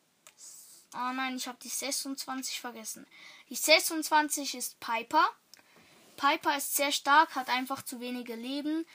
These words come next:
und macht auf Nahkampf nur achthundert, äh, nein, siebenhundert Schaden.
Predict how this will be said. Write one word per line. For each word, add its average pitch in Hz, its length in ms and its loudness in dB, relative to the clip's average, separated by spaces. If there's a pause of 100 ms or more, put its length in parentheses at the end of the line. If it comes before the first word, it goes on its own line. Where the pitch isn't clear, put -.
(140)
und 240 260 -8
macht 247 300 -2
auf 233 180 -2
Nahkampf 240 720 2
nur 233 260 -6
achthundert, 226 540 -2 (140)
äh, 220 200 -2
nein, 220 240 -6
siebenhundert 262 680 -4
Schaden. 214 320 -6